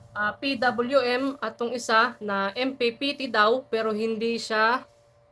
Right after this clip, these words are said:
ah, ganun ka sigurado, or hindi ako ganun ka sigurado na M P P T siya. Kaya naman, ginamit ko tong dalawang solar charge controller na to para dito sa iisang battery lang.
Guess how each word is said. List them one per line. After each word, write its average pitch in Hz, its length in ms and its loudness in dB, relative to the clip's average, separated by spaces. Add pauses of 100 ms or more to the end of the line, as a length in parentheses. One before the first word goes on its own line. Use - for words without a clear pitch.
(460)
ah, 196 220 4
ganun 269 480 6
ka 247 160 8 (580)
sigurado, 220 640 6
or 196 160 0
hindi 202 160 2
ako 196 120 2
ganun 208 200 2
ka 208 80 -8
sigurado 202 460 0
na 196 100 -4
M 196 160 -6
P 196 80 -6
P 190 240 -8
T 190 80 -8
siya. 175 240 -2 (320)
Kaya 269 240 6
naman, 247 380 4
ginamit 233 420 2
ko 233 80 0
tong 226 220 -4
dalawang 220 420 4
solar 220 400 0
charge 214 240 -2
controller 214 480 0
na 226 140 -2
to 226 240 2 (320)
para 202 240 2
dito 202 320 -2
sa 202 240 2
iisang 247 480 2
battery 208 340 4
lang. 190 320 4